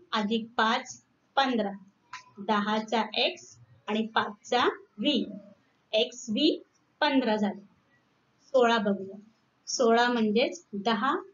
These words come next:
अधिक सहा सोळा, दहाचा X आणि सहाचा व्हीआय,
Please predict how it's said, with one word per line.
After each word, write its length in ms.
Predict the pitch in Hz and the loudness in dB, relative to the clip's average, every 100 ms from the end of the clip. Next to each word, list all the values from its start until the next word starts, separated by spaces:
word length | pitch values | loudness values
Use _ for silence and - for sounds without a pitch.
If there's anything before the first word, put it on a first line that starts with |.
| - | -8
अधिक 380 | 214 233 220 - | -4 -4 -6 -10
सहा 460 | - 233 226 240 381 - _ _ - | -2 -2 0 -2 -2 -10 _ _ -14
सोळा, 440 | - 330 285 202 - - _ _ _ _ _ 214 | -4 2 4 2 -2 -18 _ _ _ _ _ -4
दहाचा 480 | 208 208 208 214 196 - | -2 -2 -2 -2 -4 -2
X 320 | 254 359 - - - _ _ _ - | -2 -2 -6 -18 -20 _ _ _ -4
आणि 160 | 214 | -2
सहाचा 640 | 214 - 208 208 208 247 294 | 0 0 0 0 -2 0 0
व्हीआय, 800 | 440 - - 269 302 294 220 | -2 -8 -4 -2 -2 -4 -6